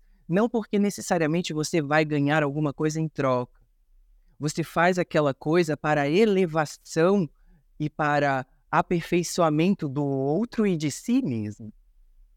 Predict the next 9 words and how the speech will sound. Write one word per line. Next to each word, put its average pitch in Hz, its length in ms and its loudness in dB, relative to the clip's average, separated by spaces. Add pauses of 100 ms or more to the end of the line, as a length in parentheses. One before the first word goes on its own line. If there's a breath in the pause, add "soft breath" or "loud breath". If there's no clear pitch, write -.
(320)
Então, 190 300 4
é 185 80 4
uma 196 140 4
responsabilidade. 175 1600 0 (380)
E 170 80 4
é 185 40 6
uma 185 120 2
responsabilidade 170 1080 0
que, 175 180 -2